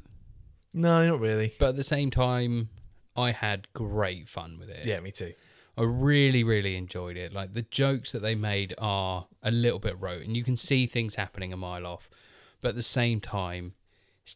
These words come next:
Speaker 2: just really fun. It's really
Speaker 1: Yeah.
Speaker 2: silly. It's really fun. The physical comedy that they put in there, Seth Rogen's performance is playing both.
Speaker 1: Yeah.
Speaker 2: Um, Ben and his <laughs> grandfather,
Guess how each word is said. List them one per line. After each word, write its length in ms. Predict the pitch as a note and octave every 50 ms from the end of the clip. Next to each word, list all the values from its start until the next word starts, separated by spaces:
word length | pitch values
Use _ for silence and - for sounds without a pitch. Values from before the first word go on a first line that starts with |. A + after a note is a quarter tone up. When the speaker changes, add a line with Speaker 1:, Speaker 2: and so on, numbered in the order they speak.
| - _
Speaker 2:
just 380 | - - C3+ A2 G2 - - A2+
really 300 | A2+ A2+ A2+ G#2+ G2+ G2
fun. 520 | - - - A#2 A2+ A#2 A#2 A#2 A2+ G#2+ - - - - -
It's 200 | A2+ - - C3
really 360 | C3 C3+ C#3 C3+ C3 B2 A#2
Speaker 1:
Yeah. 100 | A#2 B2
Speaker 2:
silly. 440 | - B2+ A2+ A2 A2 G#2 G#2 G2+ G2+
It's 260 | - - A2+ - -
really 280 | B2 B2+ B2 A#2 A2 G#2+
fun. 340 | - - A2 G2+ F#2+ G2+ - - - - - - - - _ _
The 80 | A#2
physical 440 | A2 - - C#3+ C3 C3 B2 B2 B2+
comedy 480 | A2+ - - A#2+ A2+ A#2 A2+ A2+ A2+ A2
that 100 | G#2+ G2+
they 120 | G#2 A2
put 200 | G#2+ - - -
in 160 | D#2+ G#2 G#2
there, 220 | G#2 G2+ G2 G2 F#2+
Seth 340 | - - - A#2+ G#2+ - -
Rogen's 280 | A2 G#2+ G#2+ G#2 G2+ G2+
performance 480 | - - - - A#2 G#2+ F#2+ F#2 - -
is 100 | G2 -
playing 500 | - - A2+ G2+ G2 F#2+ F#2+ F#2 F#2 - _ _
both. 540 | A2 G#2 F#2+ G2 G2 - - - - - - - - _ _ _ _ _ _ _ _ - _ B2
Speaker 1:
Yeah. 140 | A#2 G#2+ - - _ _ _
Speaker 2:
Um, 640 | - - G2+ G2 G2 F#2+ F#2 F#2 F#2 F#2 F2+ F2+ - - - _ _ _ _ _ _ - - - - _
Ben 260 | - G#2 G2 G2 G2
and 160 | F#2 F#2+ G2 F#2+
his 120 | F#2+ F#2
<laughs> 20 |
grandfather, 920 | - - - - - - - - - C3+ A#2+ A2+ A2+ G2+ G2 F#2 F#2 F2+